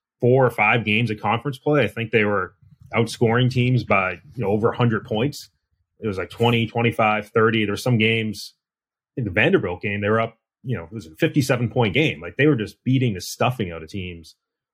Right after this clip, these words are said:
in January. And you could sense that this team had a ton of potential.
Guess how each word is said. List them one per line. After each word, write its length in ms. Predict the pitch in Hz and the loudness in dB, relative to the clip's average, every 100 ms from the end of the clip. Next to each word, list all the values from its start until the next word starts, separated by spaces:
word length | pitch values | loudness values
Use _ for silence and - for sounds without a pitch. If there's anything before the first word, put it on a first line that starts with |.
| - | -2
in 120 | 113 | 0
January. 800 | 98 117 127 107 104 101 98 98 | 4 4 4 4 4 2 0 -4
And 280 | 107 95 95 | -4 -4 -4
you 80 | 104 | -4
could 140 | 110 | -4
sense 300 | - 117 117 | -2 0 -2
that 80 | 107 | -4
this 160 | 110 - | -10 -8
team 560 | - 120 110 107 98 - _ _ _ - | -2 0 0 -2 -8 -16 _ _ _ -2
had 200 | 113 95 | 0 0
a 60 | |
ton 200 | - 120 | 0 0
of 60 | 120 | 0
potential. 800 | 117 120 117 - 117 110 110 | -2 -2 -2 4 2 2 -4